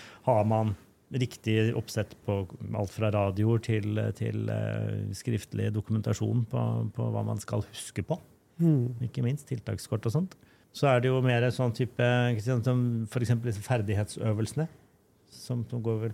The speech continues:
Speaker 1: på, på enkeltkunnskaper.
Speaker 2: Ja, og det tenker jeg at man, mange s-, slår sammen flere momenter innenfor samme øvelse,
Speaker 1: Absolutt.
Speaker 2: eh, og det blir veldig mye å evaluere. Ehm, og så ser vi også at veldig mange tenker stort, eh, framfor smått og effektivt.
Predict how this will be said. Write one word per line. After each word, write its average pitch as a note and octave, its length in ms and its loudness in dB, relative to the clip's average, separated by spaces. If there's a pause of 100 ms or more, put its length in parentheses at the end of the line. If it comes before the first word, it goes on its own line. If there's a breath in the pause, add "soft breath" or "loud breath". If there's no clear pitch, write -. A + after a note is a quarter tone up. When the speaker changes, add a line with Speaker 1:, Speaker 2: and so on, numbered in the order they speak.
Speaker 1:
på, A2+ 200 -2
på A#2 100 -2 (200)
enkeltkunnskaper. A2 1040 -2 (180)
Speaker 2:
Ja, C#3+ 200 6
og D3 160 6
det D3+ 120 6
tenker C3 240 2
jeg A#2 440 8 (200)
at A2+ 200 0
man, A2+ 220 4 (220)
mange A2 320 6 (160)
s-, - 320 -4 (120)
slår C3+ 320 6
sammen G2+ 240 4
flere F#2+ 200 2
momenter G#2+ 440 6
innenfor G#2+ 440 4
samme G2+ 240 6
øvelse, F#2 400 2
Speaker 1:
Absolutt. C3+ 140 0
Speaker 2:
eh, A#2 420 6
og A2 180 2
det G#2+ 220 6
blir G2+ 240 6
veldig G2 200 4
mye F2+ 200 4
å F2 120 2
evaluere. F#2+ 420 4 (840 loud breath)
Ehm, G2+ 720 2
og G#2 120 -6
så A#2+ 100 4
ser A2 100 8
vi G2+ 120 8
også A2+ 200 6
at A2+ 120 2
veldig G2+ 160 6
mange F#2+ 200 4
tenker G2+ 280 0
stort, - 400 2 (300)
eh, A2 580 6
framfor G2 480 2
smått - 360 0
og A#2 80 6
effektivt. - 480 2